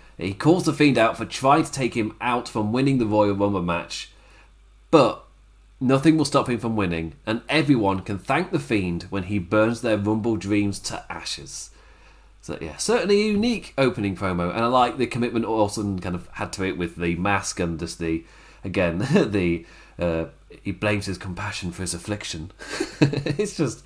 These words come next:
yeah, like Liam Neeson in Darkman. "I don't feel the pain,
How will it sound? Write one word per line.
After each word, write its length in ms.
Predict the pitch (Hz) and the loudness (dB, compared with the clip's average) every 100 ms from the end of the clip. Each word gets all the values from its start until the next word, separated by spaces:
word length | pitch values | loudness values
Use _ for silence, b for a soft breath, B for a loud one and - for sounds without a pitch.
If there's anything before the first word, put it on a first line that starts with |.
| B B B B B | B B B B B
yeah, 280 | 95 87 80 | -2 -2 0
like 180 | 107 107 | 0 4
Liam 280 | 147 170 156 | 6 8 8
Neeson 320 | 170 143 117 | 6 4 0
in 140 | 110 | -2
Darkman. 540 | 120 117 110 95 85 90 | 2 2 2 0 -2 0
"I 80 | |
don't 240 | 139 196 202 | 2 0 2
feel 260 | 180 202 | 2 4
the 80 | 165 | 4
pain, 540 | 147 156 139 104 87 | 2 2 2 2 -2